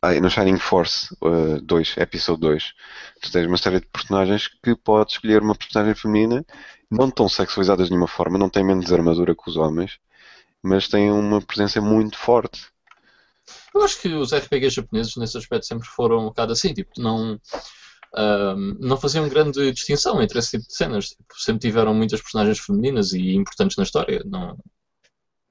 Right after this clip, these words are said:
Speaker 1: Sim. Tens outro também muito curioso, que é o Battle Kit. Eh,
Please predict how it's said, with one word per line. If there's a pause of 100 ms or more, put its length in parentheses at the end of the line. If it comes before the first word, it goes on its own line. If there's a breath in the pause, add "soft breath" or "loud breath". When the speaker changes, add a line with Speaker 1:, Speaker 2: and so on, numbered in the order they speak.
(520)
Speaker 1:
Sim. (300 loud breath)
Tens
outro
também
muito
curioso,
que
é
o
Battle
Kit. (180)
Eh,